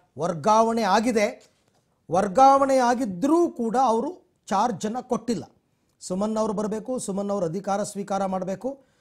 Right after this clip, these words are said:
ಅಶ್ವಿನಿ ಅವರು ಅಲ್ಲಿಂದ ಹೊರಡಬೇಕು. ಆದ್ರೆ ದೊಡ್ಡ ದೊಡ್ಡ ರಾಜಕಾರಣಿಗಳೆಲ್ಲರೂ ಕೂಡ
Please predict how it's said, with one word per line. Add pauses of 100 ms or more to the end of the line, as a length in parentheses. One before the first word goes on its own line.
(140)
ಅಶ್ವಿನಿ
ಅವರು
ಅಲ್ಲಿಂದ
ಹೊರಡಬೇಕು. (1120)
ಆದ್ರೆ (500)
ದೊಡ್ಡ
ದೊಡ್ಡ
ರಾಜಕಾರಣಿಗಳೆಲ್ಲರೂ
ಕೂಡ